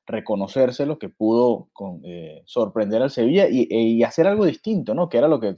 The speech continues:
quizás le pedíamos y lo conversamos hace una semana, que no podía hacerle el mismo planteamiento que le había hecho en el partido de, de ida de la Copa del Rey, por ejemplo. Ya el Sevilla estaba preparado para esa idea y hoy se vio algo distinto y me gustó mucho que el Barcelona dominó.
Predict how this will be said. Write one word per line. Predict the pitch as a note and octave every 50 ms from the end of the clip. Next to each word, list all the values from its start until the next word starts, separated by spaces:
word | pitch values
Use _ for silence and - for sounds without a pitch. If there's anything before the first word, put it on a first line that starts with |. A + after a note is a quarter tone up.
| _
quizás | - F#2+ F#2 - A2+ C3+
le | D3 C#3+
pedíamos | - A#2 A#2 C#3+ E3+ E3 D3 B2 G#2
y | F#2
lo | F#2 F#2
conversamos | F#2+ F#2 F#2 F2 - A#2 G#2+ A#2+ B2+ C3+
hace | B2 - -
una | B2+ C3 A#2+
semana, | - A#2 G2+ G#2 A2 A#2+ D3 E3+ F3+ _ _ _ _ _ _ _ _
que | -
no | G#2+ A2 A2 -
podía | C#3+ C#3 C#3+ C#3+
hacerle | C#3 - D3+ C3+ C#3 C#3
el | C3
mismo | C3 C3 C3+ C3
planteamiento | B2 B2+ A2+ G#2 G#2+ G#2+ G2 G#2 G#2+ A#2 A#2+ E3+ D#3
que | C#3 A2
le | G#2+
había | G#2 G#2+ G#2+ A2
hecho | A2+ A2 - C3+
en | A#2+ A2+
el | G#2 F#2+
partido | - - F#2+ F#2 - G#2 G#2+ A2 A2 G#2+ G2
de, | F2+ D#2+ D#2 E2+
de | E2+ F#2+ G2+ G2+
ida | G#2+ A2 A2+ A2
de | G#2 G2
la | F2+ F2
Copa | - G#2 F#2+ - G2
del | F2+ E2 E2
Rey, | - C#3+ C3 -
por | - - D#2
ejemplo. | - C3+ E3 F3 - F2+ D#2
Ya | C#2+ E2
el | E2+ -
Sevilla | - - G2 F#2+ G2 G2
estaba | - A2 G2+ G2 -
preparado | F#2+ F#2+ - E2 E2 F2 F#2 F#2+ F#2+
para | - F2+ F2+
esa | F2 - - B2
idea | B2+ C3+ C3 C#3 D3 - - - - _ _ _
y | - A2 A#2
hoy | A#2 B2
se | - - C#3+
vio | C3 C3+ C3+
algo | C3 C3+ C3 A#2
distinto | G2+ - - D3 C3+ A#2+ A#2 G#2+
y | G2+ - G#2+ G#2 G2+
me | G2+ G#2 G#2+ G#2+ G#2+
gustó | A2 - - C#3+
mucho | C#3 D#3 E3 E3 - F#3+
que | F3 C#3
el | B2 A#2
Barcelona | A2+ G#2 - - A2+ A2+ C3 D3 D3+
dominó. | D3 C3+ B2+ B2+ A#2+ A#2 B2+ D3 F#3+ -